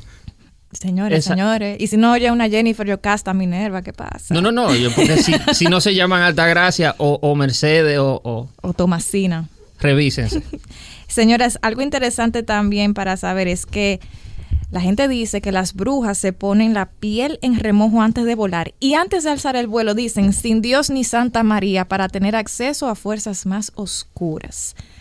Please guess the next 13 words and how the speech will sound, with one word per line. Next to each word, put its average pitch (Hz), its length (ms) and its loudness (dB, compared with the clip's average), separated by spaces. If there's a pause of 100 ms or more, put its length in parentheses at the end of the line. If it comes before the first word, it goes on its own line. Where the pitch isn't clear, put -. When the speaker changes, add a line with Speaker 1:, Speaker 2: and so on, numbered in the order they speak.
(100)
Speaker 1:
Las 233 160 2
brujas 311 240 2
tampoco 269 340 -4
se 202 220 -4
hacen. 175 500 -8
Las 185 160 -2
brujas, 220 480 -2
bueno, 214 280 2 (260)
las 214 100 0
brujas 320 260 -2
nacen, 320 400 -2
pero 233 240 2
usualmente 240 680 -4